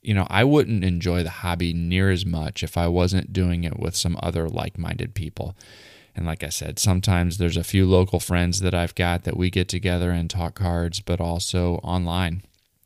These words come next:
You know, there's some great communities where you can get plugged in, you can ask questions,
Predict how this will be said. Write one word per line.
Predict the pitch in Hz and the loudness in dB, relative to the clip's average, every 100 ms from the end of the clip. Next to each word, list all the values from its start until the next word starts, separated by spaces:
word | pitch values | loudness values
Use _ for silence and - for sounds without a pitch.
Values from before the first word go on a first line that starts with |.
| _ _ _ - - | _ _ _ -10 -4
You | 87 | -2
know, | 82 | 0
there's | 85 80 | -2 -2
some | - 85 | -4 -4
great | - 87 90 | -2 -2 -2
communities | - 92 95 104 87 85 87 | -6 -2 2 2 2 -2 -2
where | 90 87 - - - - _ - | 0 0 -2 -10 -20 -20 _ -6
you | 87 101 | 2 2
can | 101 113 107 107 - 104 | 2 2 2 0 -4 0
get | 92 - | 0 0
plugged | 104 98 101 | 0 0 0
in, | 82 78 80 | -2 -4 -4
you | 85 | -6
can | 87 85 | -4 -4
ask | 98 92 98 - | -2 0 0 -4
questions, | - 82 82 - 82 82 - | -4 -4 -4 -4 -4 -2 -4